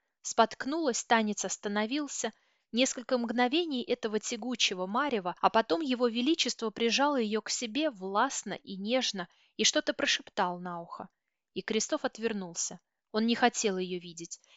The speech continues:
и все же не думал, что это будет настолько больно. Танец закончился, музыка стихла. Король отвел баронессу на место и тут же объявил новый танец.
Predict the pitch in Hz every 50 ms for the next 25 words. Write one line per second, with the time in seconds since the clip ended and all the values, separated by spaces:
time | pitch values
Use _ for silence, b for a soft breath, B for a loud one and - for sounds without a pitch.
0 | b b 196 202 - - - 330 339 277 269 254 247 254 262 240 - 285 254 220
1 | 196 185 - - - - 196 190 185 - 196 190 240 285 277 262 - 196 185 180
2 | - - - 190 185 - - 190 180 175 175 175 165 165 165 185 - _ _ _
3 | _ _ _ _ _ _ _ _ _ - - 262 294 311 320 320 - 254 285 285
4 | - - 220 196 185 170 - 180 180 - - - 175 180 _ _ _ _ - 330
5 | 330 285 185 - - 202 - - - - 180 175 - - - 175 196 - _ _
6 | _ _ _ _ - - 196 196 202 214 214 208 208 - 208 202 214 208 196 175
7 | 185 185 185 185 196 190 185 - - - 180 180 180 180 202 240 302 330 - -
8 | - 233 b b b 220 214 - - 349 339 294 269 269 254 220 214 226 240 226
9 | 247 269 277 277 294 302 262 214 180 185 175 _ - 175 165 165 165 170 - -
10 | -